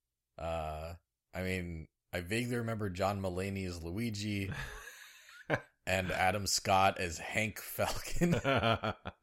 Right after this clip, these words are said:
Speaker 2: Good.
Speaker 1: Uh, and I guess what else do you really need?
Speaker 2: Right. You got the whole universe right there. Those guys and then the Star Fox
Speaker 1: <laughs>
Speaker 2: characters.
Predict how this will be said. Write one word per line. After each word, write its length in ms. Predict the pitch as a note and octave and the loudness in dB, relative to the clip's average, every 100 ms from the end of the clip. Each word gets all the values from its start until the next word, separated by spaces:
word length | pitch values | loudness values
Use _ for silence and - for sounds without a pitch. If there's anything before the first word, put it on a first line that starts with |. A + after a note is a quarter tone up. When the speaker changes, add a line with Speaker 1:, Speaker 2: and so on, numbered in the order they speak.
| - - - - _ - - - - D3+ | -16 -16 -18 -18 _ -20 -18 -18 -8 -4
Speaker 2:
Good. 360 | G#2+ F2+ E2+ F#2 _ - | 2 2 2 -6 _ -6
Speaker 1:
Uh, 580 | G#2+ G2+ F#2+ F#2 F#2+ G#2+ - _ _ _ _ _ _ _ _ _ F#2+ | 2 4 4 4 0 -4 -10 _ _ _ _ _ _ _ _ _ -6
and 80 | G#2+ | -2
I 60 | |
guess 180 | G#2+ G2+ | 0 0
what 180 | G2+ F#2+ | 2 4
else 200 | F2 - | 2 0
do 80 | F2 | -4
you 120 | E2+ | -2
really 260 | F2 D#2+ | -2 -2
need? 300 | D#2+ D#2+ D#2 - _ _ - | -4 -8 -10 -14 _ _ -2
Speaker 2:
Right. 280 | C4 A2+ - _ _ _ _ _ _ _ _ _ | 0 0 -4 _ _ _ _ _ _ _ _ _
You 80 | G2+ | 2
got 120 | A#2 | 2
the 60 | G#2 | 4
whole 140 | A#2 | 4
universe 480 | A#2+ C#3 G3 G2 - | 4 4 2 0 0
right 180 | G2+ G2+ | 0 0
there. 340 | G#2+ C3 F#2+ - - | -2 -2 -4 -10 -4
Those 200 | G2 G#2 | -4 0
guys 300 | A#2 A#2+ A#2+ | 2 2 2
and 100 | A2+ | -2
then 100 | A2+ | -2
the 60 | |
Star 240 | - A2+ B2+ | 0 0 0
Fox 460 | F#2 E2+ - - - - | -2 -4 -8 -4 2 2
Speaker 1:
<laughs> 160 | - - | 2 -2
Speaker 2:
characters. 600 | F2 E2 E2 F2 - | -2 -2 -2 -4 -6